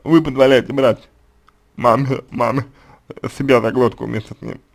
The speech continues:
У меня были отношения, которые продлились четыре года. Родителям мой парень нравился, но они всегда говорили, что он еще молодой и не женится.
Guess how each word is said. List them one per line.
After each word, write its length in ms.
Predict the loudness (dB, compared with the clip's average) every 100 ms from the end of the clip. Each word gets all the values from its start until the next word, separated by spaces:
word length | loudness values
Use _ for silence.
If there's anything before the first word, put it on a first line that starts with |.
| _ _ -20 _ _ _ _ -4
У 40 |
меня 160 | 4 6
были 140 | 8
отношения, 500 | 6 6 0 0 -4
которые 280 | -2 0 0
продлились 400 | 0 0 0 -2
четыре 280 | -4 -6 -2
года. 480 | 0 2 6 6 6
Родителям 380 | 4 2 -4
мой 100 | -4
парень 300 | 0 0 0
нравился, 640 | 2 4 4 4 0 0 2
но 880 | 4 4 4 4 4 6 6 4 0
они 120 | -4
всегда 220 | -2 0
говорили, 260 | 2 2 0
что 120 | -2
он 80 | -2
еще 180 | -2
молодой 400 | 2 2 2 0
и 40 | 0
не 100 | 0
женится. 540 | 0 0 -6 -12 -20